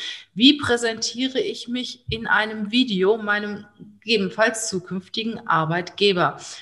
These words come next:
Das heißt, wie ziehe ich mich an? Ziehe ich mich wertschätzend an?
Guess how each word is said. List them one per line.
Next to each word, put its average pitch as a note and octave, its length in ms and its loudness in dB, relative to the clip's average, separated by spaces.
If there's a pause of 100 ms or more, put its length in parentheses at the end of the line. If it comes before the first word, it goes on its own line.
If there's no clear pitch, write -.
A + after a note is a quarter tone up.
Das G#3 140 -2
heißt, A#3+ 260 2
wie A#3+ 100 -4
ziehe D#4 340 6
ich - 140 -8
mich C4 240 -2
an? F#3+ 280 4 (280)
Ziehe C#4+ 280 4
ich C4 140 -2
mich B3+ 240 -4
wertschätzend B3+ 920 0
an? F#3 420 2